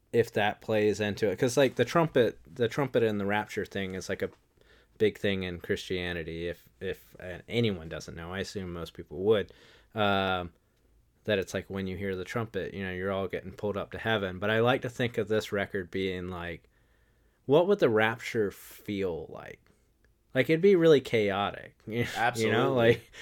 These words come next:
Speaker 1: like, so I wonder if there's some thought out thing with, like, Christian metalcore <laughs> bands, like, or this record specifically. And I know it, it's, like, half a joke, but it's like, is the trumpet supposed to signify,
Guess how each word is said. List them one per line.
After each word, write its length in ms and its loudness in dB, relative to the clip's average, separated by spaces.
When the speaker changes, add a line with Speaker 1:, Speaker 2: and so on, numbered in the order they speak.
Speaker 1:
like, 280 4
so 380 6
I 140 4
wonder 420 4
if 120 0
there's 300 6
some 200 -2
thought 340 0
out 260 -2
thing 300 -4
with, 180 -8
like, 220 -6
Christian 480 -8
metalcore 580 -6
<laughs> 60 -12
bands, 320 -4
like, 240 -2
or 260 2
this 340 2
record 360 -6
specifically. 800 -6
And 120 4
I 60 6
know 200 6
it, 220 2
it's, 280 -2
like, 160 2
half 320 0
a 80 -2
joke, 580 0
but 160 2
it's 220 -4
like, 440 2
is 320 4
the 140 0
trumpet 520 0
supposed 520 0
to 60 0
signify, 1000 0